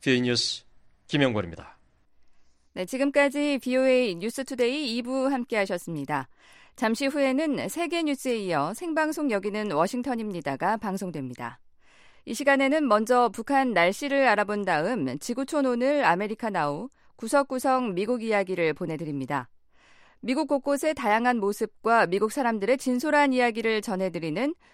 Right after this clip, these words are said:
Speaker 2: 구석구석 미국 이야기. 오늘도 두 가지 소식 준비돼 있습니다.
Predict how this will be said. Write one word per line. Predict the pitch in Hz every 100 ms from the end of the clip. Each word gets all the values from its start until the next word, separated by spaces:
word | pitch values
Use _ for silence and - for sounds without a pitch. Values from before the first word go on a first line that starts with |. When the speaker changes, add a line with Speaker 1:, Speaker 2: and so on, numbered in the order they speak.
| -
Speaker 2:
구석구석 | 233 262 285 233 226 226
미국 | 170 190 208
이야기. | 185 151 139 147 - _ - -
오늘도 | 180 185 170 175
두 | - 220
가지 | 262 269 269
소식 | 247 208 180 262
준비돼 | - 220 190 165 156
있습니다. | 139 147 131 - 127